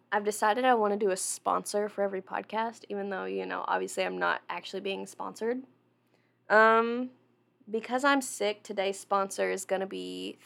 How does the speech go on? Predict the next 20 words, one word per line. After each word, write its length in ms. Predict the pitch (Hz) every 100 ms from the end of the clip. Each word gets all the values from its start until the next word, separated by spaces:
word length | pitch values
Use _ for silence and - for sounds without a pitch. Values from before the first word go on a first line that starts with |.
| -
Theraflu, 640 | 185 180 196 196 196 262 - _ _ _ _ _ _ _ _ _
specifically 800 | - - - 214 - 208 - 226
the 140 | 214
nighttime 640 | 208 180 - 196 190 220 233 _ _ _
kind. 400 | - 226 247 302 - _ _ _ _ _ _ _ -
Um, 560 | 196 190 190 190 185 - _
I 1000 | 185 185 190 196 196 190 190 190 190 202 - _ _ _ _ _ -
recently 300 | 196 196 190
have 100 | 190
also 180 | 190
bought 220 | 202 196 190
an 140 | 196
electric 320 | 185 190 190
blanket, 460 | 196 196 214 107 -
and 140 | 202 190
so 540 | - 190 190 190 196 _ _ _ _ _ _ _ _ _ -
I 80 | 226
just 140 | 247
take 160 | 294 294
a, 360 | 269 262 262